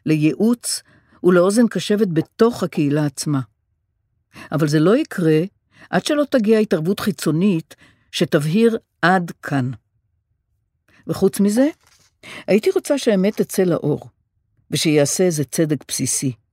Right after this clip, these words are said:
אם מישהו רוצה היום לבוא ולהשתטח על הקבר של המוהרש,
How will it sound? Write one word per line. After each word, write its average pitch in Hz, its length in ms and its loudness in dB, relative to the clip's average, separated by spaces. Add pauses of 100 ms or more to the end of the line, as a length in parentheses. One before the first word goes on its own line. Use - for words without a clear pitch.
(1500)
אם 160 160 2
מישהו 285 260 4
רוצה 254 280 2
היום 156 400 2 (280)
לבוא 160 320 4
ולהשתטח 196 680 0
על 143 80 2
הקבר 190 360 -2
של 151 220 -2
המוהרש, 143 680 -2